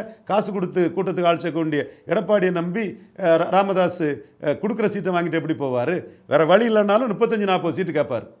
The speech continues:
ஒன்றுபட்ட பாமகவுக்கு வேற வழி இல்லைனாலும் முப்பத்தஞ்சு, நாற்பது சீட்டு கேட்காரு. ஏன்னா உங்களை நம்பி ஜெயிக்காத, ஜெயிக்கலையே. ஒன்பதுல ஜெயிக்கல, பத்தொன்பதுல ஜெயிக்கல,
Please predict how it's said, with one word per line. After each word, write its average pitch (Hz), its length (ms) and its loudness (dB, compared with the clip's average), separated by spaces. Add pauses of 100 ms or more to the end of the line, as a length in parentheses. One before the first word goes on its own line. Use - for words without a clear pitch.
ஒன்றுபட்ட 175 500 0
பாமகவுக்கு 143 840 -2 (380)
வேற 160 160 4
வழி 214 280 2
இல்லைனாலும் 220 340 0
முப்பத்தஞ்சு, 220 340 -2
நாற்பது 180 280 0
சீட்டு 160 160 -6
கேட்காரு. 131 400 -2 (260)
ஏன்னா 220 220 0
உங்களை 262 240 0
நம்பி 254 180 0
ஜெயிக்காத, 247 420 4 (280)
ஜெயிக்கலையே. 269 600 2 (360)
ஒன்பதுல 226 320 6
ஜெயிக்கல, 214 320 2
பத்தொன்பதுல 226 440 0
ஜெயிக்கல, 202 380 0